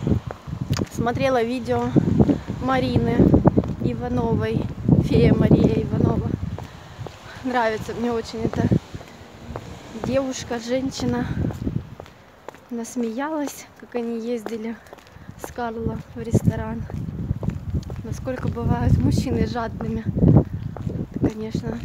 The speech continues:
смех и грех. Че еще вам рассказать такого?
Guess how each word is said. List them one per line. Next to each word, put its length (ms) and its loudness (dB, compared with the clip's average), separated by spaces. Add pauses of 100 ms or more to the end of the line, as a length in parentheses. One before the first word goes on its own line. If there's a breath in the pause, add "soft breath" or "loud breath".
смех 320 -6
и 60 -4
грех. 460 -8 (4000 loud breath)
Че 120 -8
еще 360 -2
вам 200 -6
рассказать 580 -6
такого? 520 -10